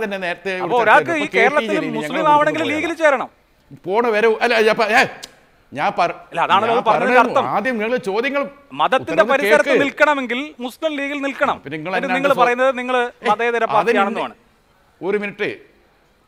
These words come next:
Speaker 2: ഹലോ.
Speaker 1: അതായത്, ഞാൻ അതിനൊരു ഉദാഹരണം പറയാൻ ശ്രമിച്ചത് എത്ര ബുദ്ധിപരമായിട്ടാണ്, ബോധപൂർവ്വമാണ് നിങ്ങൾ തടയുന്നത്.
Speaker 2: ആ,
Speaker 1: കാരണം
Speaker 2: ഉദാഹരണം
Speaker 1: ഈ
Speaker 2: പറഞ്ഞോളൂ.
Speaker 1: ഉദാഹരണം പ്രേക്ഷകർക്ക് കേട്ടാൻ പാടില്ല. അപ്പൊ
Speaker 2: അതായത്
Speaker 1: നിങ്ങൾ
Speaker 2: അതിന്
Speaker 1: ചോദിക്കുന്ന
Speaker 2: ഉദാഹരണം
Speaker 1: ഉത്തരവ്.
Speaker 2: പറഞ്ഞോളൂ.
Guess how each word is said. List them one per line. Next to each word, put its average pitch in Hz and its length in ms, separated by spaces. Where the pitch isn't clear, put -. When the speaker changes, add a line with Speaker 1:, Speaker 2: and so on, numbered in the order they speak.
Speaker 2:
ഹലോ. 110 220
Speaker 1:
അതായത്, 156 560
ഞാൻ 143 260
അതിനൊരു 214 240
ഉദാഹരണം 208 440
പറയാൻ 214 240
ശ്രമിച്ചത് 202 400
എത്ര 208 220
ബുദ്ധിപരമായിട്ടാണ്, 208 1080
ബോധപൂർവ്വമാണ് 208 760
നിങ്ങൾ 196 280
തടയുന്നത്. 175 420
Speaker 2:
ആ, 180 140
Speaker 1:
കാരണം 180 140
Speaker 2:
ഉദാഹരണം 233 320
Speaker 1:
ഈ 226 40
Speaker 2:
പറഞ്ഞോളൂ. 233 220
Speaker 1:
ഉദാഹരണം 202 320
പ്രേക്ഷകർക്ക് 185 440
കേട്ടാൻ 185 360
പാടില്ല. 170 280
അപ്പൊ 156 220
Speaker 2:
അതായത് 226 140
Speaker 1:
നിങ്ങൾ 240 180
Speaker 2:
അതിന് 247 140
Speaker 1:
ചോദിക്കുന്ന 240 160
Speaker 2:
ഉദാഹരണം 240 160
Speaker 1:
ഉത്തരവ്. 226 120
Speaker 2:
പറഞ്ഞോളൂ. 196 240